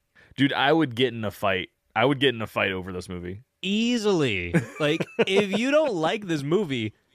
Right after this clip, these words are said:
Speaker 2: you do not understand it. And I don't, I don't feel like it's, like, a certain kind of humor that's very hard to distinguish and it's, like, a lot of people can't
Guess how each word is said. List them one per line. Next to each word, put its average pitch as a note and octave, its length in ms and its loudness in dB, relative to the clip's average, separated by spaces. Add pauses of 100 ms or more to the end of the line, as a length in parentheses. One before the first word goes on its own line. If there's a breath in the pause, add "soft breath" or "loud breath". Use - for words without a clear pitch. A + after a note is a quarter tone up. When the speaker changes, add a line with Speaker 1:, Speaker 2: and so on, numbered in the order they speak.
(140)
Speaker 2:
you C3+ 220 -4
do B3 160 -2
not D3+ 300 0
understand C3+ 580 -2
it. F#2+ 160 -4
And B2 120 -2
I D#3 120 0
don't, G#3 200 2
I D3+ 120 -2
don't A3 160 -4
feel G#3+ 160 0
like A3+ 160 0
it's, D#3 240 -6
like, C#3 200 0
a B2+ 80 -2
certain C#3+ 440 -2
kind C#3 180 0
of A#2+ 100 -6
humor C3+ 300 -2
that's G#2 220 -4
very A2+ 400 0
hard A#2 260 0
to A2 60 -8
distinguish A#2 600 -2
and A#2 80 -4
it's, G2+ 180 -4
like, G2 260 -2 (240 soft breath)
a A#2+ 80 -2
lot A#2 160 2
of A2+ 80 -6
people A#2 240 -2
can't A#2 360 -4